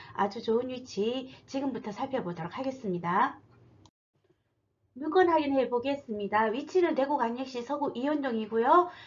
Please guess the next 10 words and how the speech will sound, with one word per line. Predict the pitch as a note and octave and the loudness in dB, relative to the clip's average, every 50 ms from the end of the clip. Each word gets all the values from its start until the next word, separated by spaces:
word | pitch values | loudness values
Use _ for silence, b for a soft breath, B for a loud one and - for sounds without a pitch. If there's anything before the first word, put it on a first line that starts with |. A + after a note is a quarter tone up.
| B B B - | B B B 2
토지를 | F#4 G4+ F4+ F#4 G4 F#4 F4 A3+ | 4 4 6 8 6 6 6 4
보면 | G3+ A3 G#3+ A3+ C#4+ D#4 C#4 - | 2 -2 -2 2 2 4 2 2
토지 | - D#4 F4 E4+ F4 | 2 0 0 0 -2
크기는 | D#4+ - D#4+ D#4+ E4 D#4 D#4 D4+ D4 D4+ C#4+ | -4 -4 -4 -2 0 2 2 2 2 0 -2
이천백삼십삼 | D4+ D#4 - - D#4+ D4+ C#4 C#4+ C#4+ - - D#4 D#4 D#4 - - D4 D4 C#4+ | -4 -4 0 0 0 2 2 -2 -4 -4 -6 -6 -6 -6 -4 -4 -4 -4 -2
미터 | D4+ D#4 D4 B3 | -2 -2 -2 -2
제곱, | - G3 F#3 F3+ B B B B B B - | 0 0 -2 -2 B B B B B B 0
약 | A3 A3+ A3 - G3+ | 0 0 0 -2 -10
육백마흔다섯 | G3+ - - - C#4+ C#4+ C#4+ - - _ - - G3+ F#3 F#3 G3+ A#3 B3+ C4 B3+ - - D#3 - D4+ D4 | -12 -12 -6 -4 -2 -2 -2 -4 -10 _ -8 -4 -2 0 2 2 0 0 -4 -6 -6 -6 -4 -6 -6 -4
평이고요. | - C#4+ B3 A#3+ A#3 A3+ B3 C#4 D#4+ E4+ | -4 -4 -4 -4 -4 -2 2 4 4 4